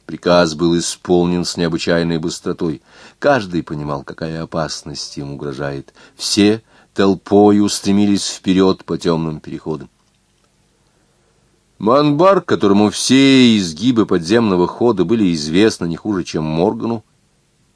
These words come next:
вызвался быть провожатым и углубился в штольник каменоломни, ведя за собою товарищей. Вдруг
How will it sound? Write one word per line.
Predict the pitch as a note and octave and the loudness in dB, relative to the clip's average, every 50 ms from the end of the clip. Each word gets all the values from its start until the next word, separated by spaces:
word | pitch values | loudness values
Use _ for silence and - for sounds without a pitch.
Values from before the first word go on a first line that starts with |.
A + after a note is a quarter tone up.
| _ _ _ _ _ | _ _ _ _ _
вызвался | - D2+ F#2 G#2+ G2+ G#2+ A#2 A2 - - F#2 | -4 -2 -2 -2 -2 -4 -6 -6 -6 -6 -6
быть | F2+ F#2 F2 _ | -6 -6 -6 _
провожатым | - G2+ G2+ G2 F#2+ E2 F2 E2 D#2+ - - D#2 D2 _ _ _ _ _ _ _ _ _ _ - | -8 -6 -4 -4 -2 0 0 0 0 -2 -6 -14 -14 _ _ _ _ _ _ _ _ _ _ -4
и | F2+ F2+ | 0 2
углубился | G2 G#2 G#2+ G#2+ G2+ A#2 B2 B2 B2 D#3 D3+ B2 - - - G2 F2+ E2+ | 4 6 6 6 6 4 4 4 6 4 4 4 2 -2 -2 0 0 0
в | D#2+ - | 0 -4
штольник | - - - - - B2+ C3+ D3+ C#3+ C#3+ C#3+ C#3+ C#3 _ | -8 -10 -10 -4 0 2 4 4 2 2 -2 -6 -8 _
каменоломни, | - - B2+ B2 A#2+ A#2 A2 G#2 G2+ G2+ F#2 F#2 F#2 F#2 F#2 _ | -12 -10 -10 -8 -6 -4 -2 0 2 2 0 0 -4 -8 -10 _
ведя | - E2+ C#2+ C#2 - F2 D#2+ D#2+ E2 E2+ | -12 -10 -10 -10 -6 -4 -2 -2 -2 -4
за | E2+ E2 | -6 -8
собою | - - - E2+ D#2+ D#2 D#2+ D#2 D2+ | -10 -12 -12 -10 -10 -8 -8 -10 -10
товарищей. | - D#2 D2+ D2+ D2 D2+ D2 - - - - _ _ _ _ _ _ _ _ _ _ _ _ _ _ _ _ _ - | -10 -12 -10 -10 -12 -14 -14 -16 -16 -16 -18 _ _ _ _ _ _ _ _ _ _ _ _ _ _ _ _ _ -20
Вдруг | - - D2 F2+ B2+ B2+ - - - | -16 -10 -4 -4 -4 -4 -4 -16 -20